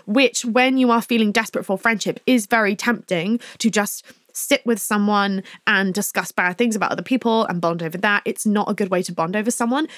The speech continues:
Gravitate towards the things that bring you joy. Book clubs at uni,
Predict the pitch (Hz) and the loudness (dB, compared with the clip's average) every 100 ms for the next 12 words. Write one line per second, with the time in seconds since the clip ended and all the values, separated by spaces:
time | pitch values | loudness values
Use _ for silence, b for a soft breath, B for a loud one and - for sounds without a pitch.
0 | B - _ - 254 311 - 320 - 285 | B -20 _ 2 2 2 0 -2 0 0
1 | 294 - 254 247 269 254 220 - 214 202 | 0 0 2 2 2 2 -2 0 0 2
2 | 202 175 196 147 165 - - - 202 - | 2 2 2 2 0 0 -2 -2 -2 -2
3 | 170 180 165 151 147 | -4 -2 -4 -2 -4